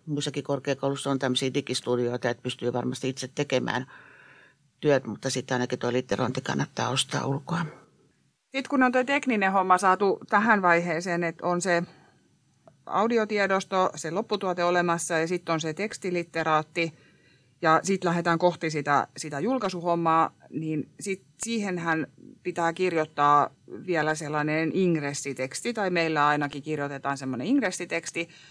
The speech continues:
Speaker 2: joka on sitten enemmän ehkä sen sisällöntuottajan vastuulla. Et,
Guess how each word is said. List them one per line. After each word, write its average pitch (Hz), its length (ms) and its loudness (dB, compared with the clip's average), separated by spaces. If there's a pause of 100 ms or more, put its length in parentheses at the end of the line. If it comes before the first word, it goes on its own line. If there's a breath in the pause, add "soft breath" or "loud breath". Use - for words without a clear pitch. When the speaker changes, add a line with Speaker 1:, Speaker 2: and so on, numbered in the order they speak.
(140 loud breath)
Speaker 2:
joka 160 240 4
on 160 160 4
sitten 160 280 -2
enemmän 151 320 2
ehkä 147 240 -4
sen 156 160 -4
sisällöntuottajan 131 1080 0
vastuulla. 143 580 0
Et, 147 140 -4